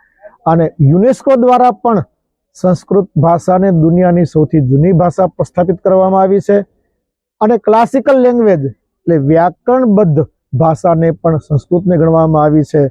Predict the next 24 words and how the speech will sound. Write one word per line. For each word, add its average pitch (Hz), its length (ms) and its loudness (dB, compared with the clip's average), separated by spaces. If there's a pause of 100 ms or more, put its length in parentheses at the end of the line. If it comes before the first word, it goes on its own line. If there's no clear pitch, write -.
(320)
વિજ્ઞાનની 185 440 2
દ્રષ્ટિએ 175 340 0
પણ 175 200 -2
સંસ્કૃત 165 440 -2
ભાષા 160 560 0 (720)
ફિટ 247 180 0
થઈ 233 220 2
રહી 226 220 2
છે. 180 260 0 (280)
આવી 170 280 0
સંસ્કૃત 202 440 -2
ભાષા 165 640 0 (300)
લોક 170 380 2
લોકો 196 440 0
સુધી 185 280 0
પહોંચે, 175 560 -2 (240)
ઘર 170 340 0
ઘર 160 320 0
સુધી 196 380 0
પહોંચે, 185 640 -2 (800)
બજાર 254 380 2
બજાર 240 320 2
સુધી 220 300 0
પહોંચે 202 640 0